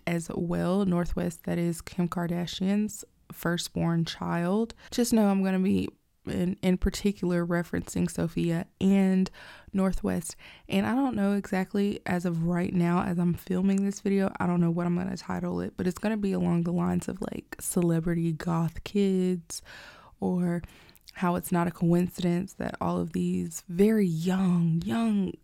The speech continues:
children, well, okay, not very, they're, they're, like, preteens,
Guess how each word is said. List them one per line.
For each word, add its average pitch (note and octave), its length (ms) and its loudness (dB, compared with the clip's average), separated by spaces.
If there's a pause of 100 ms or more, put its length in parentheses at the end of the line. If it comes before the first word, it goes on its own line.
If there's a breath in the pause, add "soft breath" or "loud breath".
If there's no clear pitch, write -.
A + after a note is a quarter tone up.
(220)
children, F#3+ 640 0 (300 loud breath)
well, A3 180 6
okay, - 280 0
not F#3+ 320 0
very, F3 360 0
they're, G3 160 0 (300)
they're, G#3+ 220 4
like, F#3+ 280 0
preteens, F3 880 -4